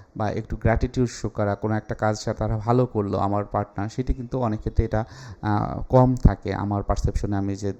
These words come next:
যাদের সাথে কথা বলেছি, যারা আমার কাছে কাউন্সেলিং নিয়েছে। এখন দাম্পত্য কলহ কমানোর বেশ কিছু উপায় আসে। প্রথমত যেটা বলবো,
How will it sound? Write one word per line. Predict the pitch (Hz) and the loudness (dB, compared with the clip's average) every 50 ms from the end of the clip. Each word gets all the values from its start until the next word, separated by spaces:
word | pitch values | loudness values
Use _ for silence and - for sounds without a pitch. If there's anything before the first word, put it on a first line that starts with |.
| - - | -8 -4
যাদের | - 104 98 107 101 | -4 -2 -2 -2 -4
সাথে | - - 101 - - - | -4 -6 -2 -2 0 0
কথা | - 101 - 107 | 0 0 2 2
বলেছি, | 98 101 98 - - 101 | 2 2 2 0 -2 -2
যারা | 98 101 98 98 98 98 104 - - - - - - - | 0 0 0 2 0 0 -2 -6 -12 -18 -20 -16 -10 -6
আমার | 101 101 98 95 | -4 -2 -2 0
কাছে | 104 101 - - | 0 0 0 0
কাউন্সেলিং | - 107 107 104 - 107 101 101 | 0 0 0 2 0 0 0 0
নিয়েছে। | 98 98 98 101 101 - - 90 107 107 - - _ _ _ _ _ _ _ - - - - - | 0 0 -2 -2 -2 -4 -4 -6 -6 -8 -12 -18 _ _ _ _ _ _ _ -20 -20 -14 -2 -2
এখন | 113 135 - 160 143 147 - - - - - - - | 0 2 4 4 4 2 0 -6 -18 -20 -14 -10 -4
দাম্পত্য | 101 107 107 120 127 - 147 - - - - | 0 0 0 2 4 2 2 2 0 -4 -2
কলহ | - 123 120 123 131 131 143 139 | 2 2 2 4 2 2 0 -2
কমানোর | - - 123 117 123 123 127 127 | -2 0 0 2 2 2 2 2
বেশ | 117 117 113 - | 0 -2 -2 -4
কিছু | - 117 - 113 | -4 -2 0 -2
উপায় | 104 - 104 98 95 | 0 2 2 2 2
আসে। | 98 101 - 101 101 - - _ _ _ - _ _ - _ | 0 -2 -6 -10 -12 -12 -16 _ _ _ -20 _ _ -8 _
প্রথমত | - 127 - - 156 160 160 - - - 117 123 123 - | -2 4 4 4 4 4 -2 -12 -10 -4 -2 -2 0 0
যেটা | 139 123 113 110 - 113 | -2 -2 0 0 0 0
বলবো, | 107 107 101 98 101 117 160 | 0 0 -2 2 2 2 2